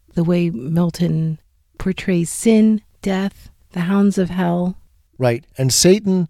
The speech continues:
Speaker 2: stands up against death and says, "Stand back. I'm going to go through this and you can't stop me." And she stands in, b-, between the two of them and says, "O Father, what intends thy hand?"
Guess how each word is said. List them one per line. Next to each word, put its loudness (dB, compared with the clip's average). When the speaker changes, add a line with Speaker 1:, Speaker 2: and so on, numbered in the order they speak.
Speaker 2:
stands 0
up 0
against -4
death 0
and -2
says, -2
"Stand 0
back. 0
I'm 0
going -2
to -6
go -2
through -4
this -8
and -4
you -4
can't -6
stop -8
me." -12
And -8
she 0
stands 0
in, -8
b-, -8
between 0
the -2
two 4
of 4
them -4
and -6
says, 0
"O 0
Father, 2
what 2
intends -2
thy -2
hand?" -6